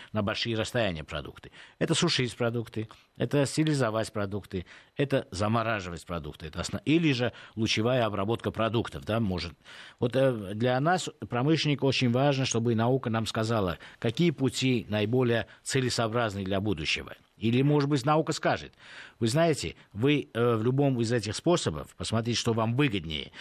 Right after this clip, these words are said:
вы можете, э, получить сохранение белка, э, углеводов, жиров, то есть вы калорийность сохраняете и вот основные питательные вещества.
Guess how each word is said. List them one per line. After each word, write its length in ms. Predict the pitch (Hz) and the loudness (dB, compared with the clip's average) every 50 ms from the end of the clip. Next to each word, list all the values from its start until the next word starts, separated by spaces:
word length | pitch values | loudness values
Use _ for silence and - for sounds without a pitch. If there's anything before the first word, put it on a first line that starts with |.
| - - - - - | -18 -18 -18 -8 -2
вы 160 | 101 120 127 | 0 2 2
можете, 580 | 123 127 127 120 110 101 95 - 107 110 101 - - - | 4 4 2 2 0 -2 -2 0 0 0 0 -2 -4 -6
э, 100 | 107 98 | -4 -2
получить 440 | - 113 110 110 107 - - 87 | 0 2 2 2 2 0 0 -2
сохранение 580 | - - - 101 104 104 101 98 92 92 87 87 | -2 -2 0 0 2 2 2 2 2 2 2 0
белка, 560 | 82 92 101 95 - - 156 160 170 165 147 - - - - - _ - | 0 0 0 0 0 2 2 4 4 2 0 -4 -10 -20 -20 -20 _ -4
э, 160 | - 107 107 | -2 0 0
углеводов, 840 | 107 104 107 101 92 95 98 98 123 156 165 156 143 143 131 - - _ - | 2 0 0 0 0 0 2 2 4 4 4 4 2 0 0 -2 -6 _ -8
жиров, 560 | - 101 90 113 110 104 120 147 156 156 - | -6 -4 0 0 2 2 4 4 2 2 0
то 80 | - 104 | -2 -4
есть 140 | 92 - 98 | -4 -4 -4
вы 80 | 95 | -4
калорийность 540 | - 95 92 95 98 107 147 165 165 151 - | -2 -2 0 0 2 2 2 2 2 2 2
сохраняете 720 | 147 127 - 131 127 131 131 127 123 120 113 - - 101 | 0 0 0 0 0 2 2 2 2 2 0 0 -2 -2
и 180 | 98 117 147 143 | 0 2 2 2
вот 220 | 117 95 87 - | 2 2 0 -2
основные 460 | 95 90 - 101 95 98 117 120 110 - - - - - - - 101 | -4 -2 -2 0 2 2 2 2 0 -2 -6 -12 -16 -12 -10 -6 -4
питательные 440 | - 101 113 107 98 - 101 101 101 | -2 0 0 -2 -2 -2 -2 -2 0
вещества. 520 | 98 95 - - 87 - - 85 71 - | 0 0 0 -2 -2 -2 -2 -4 -4 -4